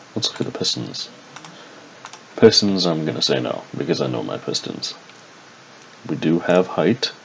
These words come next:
Jalen Duren, Nerlens Noel, Mar-, Marvin Bagley, who's injured, so we might need someone. And let's see if, uh,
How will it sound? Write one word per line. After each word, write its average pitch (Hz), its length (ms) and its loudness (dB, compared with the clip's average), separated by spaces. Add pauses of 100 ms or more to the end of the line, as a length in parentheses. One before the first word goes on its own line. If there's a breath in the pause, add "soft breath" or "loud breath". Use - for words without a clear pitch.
(960)
Jalen 78 300 2
Duren, 78 360 -2 (640)
Nerlens 80 380 -2
Noel, 80 260 0
Mar-, 73 240 -2 (260)
Marvin 85 360 4
Bagley, 76 380 2 (400)
who's 87 140 4
injured, 82 380 0 (140)
so - 240 0
we - 460 -4
might - 240 -4
need - 200 0
someone. 73 360 -2 (2250 loud breath)
And 80 420 0 (340)
let's 101 200 -2
see 104 160 4
if, 92 220 2
uh, 62 600 0